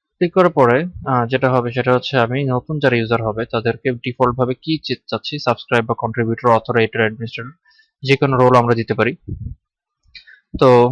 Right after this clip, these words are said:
এটা ডিটেইলস নিয়ে পরে আলো-, আলোচনা করব। তো আমি চাচ্ছি যে আমার নতুন ইউজার যারা হবে, যারা রেজিস্ট্রেশন করবে, তারা সাবস্ক্রাইবার হবে। তো আমি এখানে এবার নিচে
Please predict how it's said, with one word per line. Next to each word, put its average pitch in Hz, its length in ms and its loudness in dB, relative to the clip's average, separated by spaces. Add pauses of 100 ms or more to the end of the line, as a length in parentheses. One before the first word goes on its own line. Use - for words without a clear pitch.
(160)
এটা 127 200 -2
ডিটেইলস 131 360 -2
নিয়ে 131 120 0
পরে 127 160 4
আলো-, 123 200 2
আলোচনা 120 360 0
করব। 117 400 -2 (180)
তো 135 60 0
আমি 123 360 0 (140)
চাচ্ছি 143 320 -4
যে 190 160 0 (600)
আমার 123 240 2
নতুন 131 260 2
ইউজার 135 300 4
যারা 120 240 4
হবে, 117 200 2
যারা 117 180 2
রেজিস্ট্রেশন 117 480 0
করবে, 127 380 0
তারা 127 160 2
সাবস্ক্রাইবার 117 600 2
হবে। 104 180 -2 (1160)
তো 139 320 2
আমি 135 280 0
এখানে 131 320 -2
এবার 123 200 2
নিচে 123 200 -4